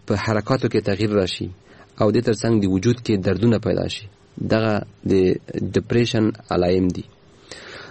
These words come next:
ځینې علایم بیا موجود وي، خو، اه، ځینې کسان دي، اه، چې یوه علامه پکې موجود وي، بیا د ډپریشن لپاره دوا خوري. بهتره دا ګڼو، اه، د ما هم د ډاکټر صاحبان نه دا هیله ده او هم د ناروغانو نه دا هیله ده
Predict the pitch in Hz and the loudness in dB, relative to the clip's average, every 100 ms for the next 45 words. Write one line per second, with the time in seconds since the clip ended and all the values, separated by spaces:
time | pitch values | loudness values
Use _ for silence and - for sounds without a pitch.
0 | - 107 131 170 - 123 151 170 139 123 | -6 0 4 4 2 2 2 2 2 4
1 | 110 107 139 104 95 95 110 107 - - | 2 2 0 0 -2 -2 2 2 0 -4
2 | - 110 104 104 139 165 127 117 147 147 | -2 2 2 2 4 4 0 -2 0 2
3 | 143 175 - - - _ - - 104 101 | 2 -2 -8 -20 -20 _ -2 2 4 4
4 | 95 95 - 107 110 131 147 143 156 143 | 2 0 0 0 2 2 2 2 2 0
5 | 135 123 123 139 135 127 117 107 113 113 | 0 2 2 2 2 2 2 2 0 0
6 | 107 107 104 92 92 92 - - - _ | 0 0 0 0 0 0 -6 -20 -20 _
7 | 131 107 117 117 151 135 143 135 151 143 | -6 0 0 2 2 2 2 2 4 2
8 | 139 - - - - - 95 95 95 101 | -2 -10 -20 -20 -12 -4 0 2 2 2
9 | 110 120 113 120 113 101 - 98 127 156 | 2 2 2 2 2 0 -2 0 2 2
10 | 143 127 120 113 107 101 98 110 110 98 | 2 2 2 2 2 2 2 2 2 2
11 | 98 98 95 104 123 101 101 101 101 | 2 2 2 2 2 2 0 0 -2